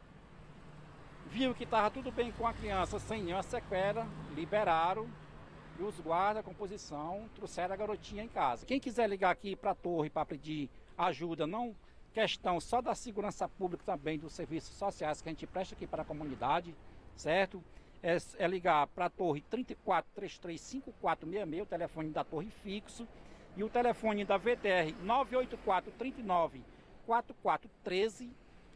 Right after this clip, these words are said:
É, os dois telefones, esses telefones são vinte e quatro horas, certo? Nós estamos aqui vinte e quatro,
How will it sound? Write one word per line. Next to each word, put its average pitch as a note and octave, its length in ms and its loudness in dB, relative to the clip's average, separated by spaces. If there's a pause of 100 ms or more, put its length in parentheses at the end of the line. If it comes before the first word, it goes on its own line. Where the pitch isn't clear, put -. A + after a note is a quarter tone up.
(240)
É, G3 100 2
os E3 80 2
dois B3+ 240 2
telefones, G3 560 4
esses - 140 -4
telefones G#3+ 420 0
são A3 240 2
vinte A#3 420 -2
e - 40 -6
quatro G#3+ 380 2
horas, D#3+ 340 4 (120)
certo? G3 460 -2 (240)
Nós F3 80 -4
estamos G3 200 -4
aqui F#3 100 -8
vinte G3+ 280 -4
e - 40 -12
quatro, A#3 240 2